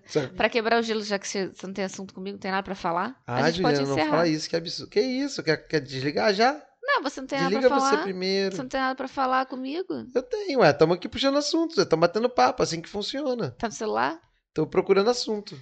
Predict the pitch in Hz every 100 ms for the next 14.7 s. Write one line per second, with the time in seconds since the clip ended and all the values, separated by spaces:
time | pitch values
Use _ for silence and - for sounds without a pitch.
0 | _ - 220 240 320 - 427 262 208 214
1 | 247 269 277 - 254 277 294 359 - 302
2 | 359 349 254 220 240 240 240 - 240 226
3 | 247 294 294 277 285 285 277 285 311 381
4 | 381 247 262 240 240 240 226 240 226 226
5 | 226 226 233 226 233 233 220 - 240 226
6 | 220 220 208 226 247 233 233 233 220 214
7 | 214 320 508 269 330 359 226 247 247 202
8 | 233 240 240 247 240 220 220 202 - -
9 | 156 170 185 196 254 220 202 277 349 -
10 | 494 311 294 285 262 233 - 640 330 -
11 | - 185 190 233 - 208 262 240 214 247
12 | 226 190 269 392 320 277 294 285 277 269
13 | 233 233 208 196 180 180 202 180 175 165
14 | 151 143 147 - 196 190